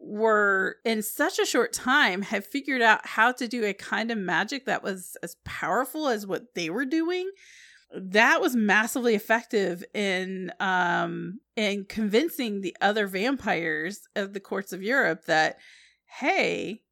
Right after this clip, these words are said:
Tremere might, you know, they might be weird and strange and usurpers, but they might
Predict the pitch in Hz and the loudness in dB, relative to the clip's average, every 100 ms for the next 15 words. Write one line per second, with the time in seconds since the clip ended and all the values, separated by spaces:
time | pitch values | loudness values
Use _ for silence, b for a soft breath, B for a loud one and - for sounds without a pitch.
0 | - _ _ _ - - 226 240 339 392 | -20 _ _ _ -14 -8 -4 -2 -2 0
1 | 320 269 - - 226 262 240 269 311 330 | 0 -2 -6 -14 -8 -4 -2 0 2 2
2 | 339 247 202 190 196 208 208 196 190 - | 0 -2 -4 -4 0 2 2 0 -4 -4
3 | - 175 196 202 196 208 190 175 190 233 | -2 -2 0 -4 -4 -6 -6 -6 -6 -6
4 | 208 180 190 - 214 196 - B B B | -4 -4 -6 -4 0 0 -2 B B B
5 | B B _ - 196 233 240 269 | B B _ -6 2 4 4 4